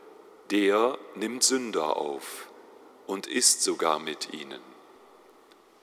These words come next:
Da erzählte er ihnen dieses Gleichnis:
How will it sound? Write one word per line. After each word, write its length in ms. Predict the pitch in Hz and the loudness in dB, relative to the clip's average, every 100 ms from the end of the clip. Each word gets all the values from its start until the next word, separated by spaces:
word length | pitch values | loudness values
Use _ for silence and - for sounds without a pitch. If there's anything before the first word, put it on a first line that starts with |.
| _ _ _ _ _ | _ _ _ _ _
Da 220 | 85 90 120 | 0 2 4
erzählte 640 | 110 107 - 127 156 - | 2 2 4 6 6 2
er 220 | - 117 | 4 4
ihnen 520 | - 92 98 98 101 | 2 -2 -6 -6 -8
dieses 440 | 92 90 113 110 - | -8 -6 -2 0 -2
Gleichnis: 960 | 78 69 69 - - 65 - - - | -2 -4 -4 -6 -8 -6 -4 -4 -6